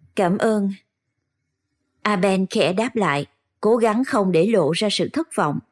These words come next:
Không nói thêm một lời nào, anh đi theo bác sĩ sản khoa vào một căn phòng nhỏ ở tít cuối hành lang. Qua khung cửa quan sát, Aben đối diện với một hàng những khuôn mặt nhăn nheo.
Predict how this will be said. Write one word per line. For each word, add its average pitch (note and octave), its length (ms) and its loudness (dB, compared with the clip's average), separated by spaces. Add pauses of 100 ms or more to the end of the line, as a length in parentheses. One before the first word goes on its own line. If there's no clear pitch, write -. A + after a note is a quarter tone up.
(400)
Không G3 320 0
nói F#3+ 240 0
thêm A3 180 0
một F3 160 -2
lời E3+ 200 2
nào, D3+ 300 0 (240)
anh G3 200 -2
đi G3 160 0
theo F#3+ 180 0
bác A3+ 160 -4
sĩ F3 180 0
sản F#3 280 -2
khoa G3+ 300 -2
vào F3+ 200 -2
một D#3 160 -4
căn G3+ 160 -4
phòng E3+ 280 -4
nhỏ D#3 320 -2
ở G3 100 -4
tít C4 320 -8
cuối A3+ 280 -2
hành E3+ 220 -4
lang. F#3 240 -4 (920)
Qua G3+ 240 0
khung F#3+ 240 0
cửa E3 260 2
quan G3+ 180 0
sát, A#3+ 300 -4 (280)
Aben F#3 360 0
đối G3+ 200 0
diện F3 300 -2
với A3+ 120 0
một A3 200 -4
hàng F3+ 300 0
những E3+ 160 0
khuôn A#3 220 -2
mặt F3+ 200 -4
nhăn A3+ 280 0
nheo. A#3 280 0